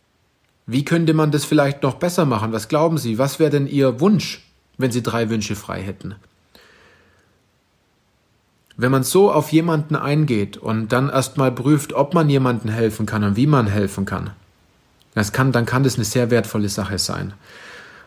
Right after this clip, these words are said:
Also, zu all diesen, ähm, vier Ausreden, die da kamen, jetzt nochmal kurz die vier Punkte als Tipps von mir zusammengefasst.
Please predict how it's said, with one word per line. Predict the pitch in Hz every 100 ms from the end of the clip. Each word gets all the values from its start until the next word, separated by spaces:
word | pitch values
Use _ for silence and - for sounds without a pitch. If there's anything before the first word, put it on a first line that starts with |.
| _
Also, | 107 117 -
zu | - -
all | 123 147 160
diesen, | 151 151 160 151 143 139 - _ _ _ _ _ _ _ _ _ _ _ _ _ _ _ -
ähm, | 123 123 120 117 117 113 - _ _ _ _ _
vier | - - - 151 156 143 135
Ausreden, | 147 151 - 117 110 104
die | 104
da | 104 104
kamen, | 104 107 107 131 156 165 - _ - _ -
jetzt | 123 -
nochmal | 139 143 135
kurz | - 127
die | - 113
vier | - 135
Punkte | 131 139 135 - 123 113 113 - _ _ _ _ _
als | - 104 104
Tipps | - 165 -
von | - 110
mir | 117 117
zusammengefasst. | - 117 107 104 101 - - -